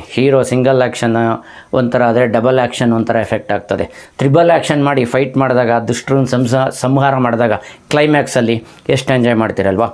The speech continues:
ಹಾಗೆ ಮೂರು ವಿಭಿನ್ನ ಕೀಟನಾಶಕಗಳು, ಮಾಲಿಕ್ಯೂಲ್ಗಳು ಒಂದೇ ಸಾರಿ ಈ ರಸ ಇರುವ ಎಂಟೈರ್, ಒಂದು ಬಹುತೇಕ ರಸ ಇರುವ ಕೀಟಗಳ ಮೇಲೆ ಪ್ರಹಾರ ಮಾಡಿದಾಗ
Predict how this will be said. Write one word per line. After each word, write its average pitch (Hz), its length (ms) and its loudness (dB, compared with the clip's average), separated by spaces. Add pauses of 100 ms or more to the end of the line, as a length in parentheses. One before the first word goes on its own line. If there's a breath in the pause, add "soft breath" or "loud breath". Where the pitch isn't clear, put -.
(200 loud breath)
ಹಾಗೆ 127 320 0
ಮೂರು 143 440 4
ವಿಭಿನ್ನ 156 500 2
ಕೀಟನಾಶಕಗಳು, 123 1300 0 (280 loud breath)
ಮಾಲಿಕ್ಯೂಲ್ಗಳು 135 720 2
ಒಂದೇ 135 440 2
ಸಾರಿ 123 600 0 (260 loud breath)
ಈ 147 140 4
ರಸ 127 320 2 (200)
ಇರುವ 147 480 2
ಎಂಟೈರ್, 185 840 2 (760 loud breath)
ಒಂದು 135 240 2
ಬಹುತೇಕ 135 560 2 (180)
ರಸ 160 220 0
ಇರುವ 151 280 4
ಕೀಟಗಳ 135 500 0
ಮೇಲೆ 127 240 2
ಪ್ರಹಾರ 123 440 -2
ಮಾಡಿದಾಗ 113 340 0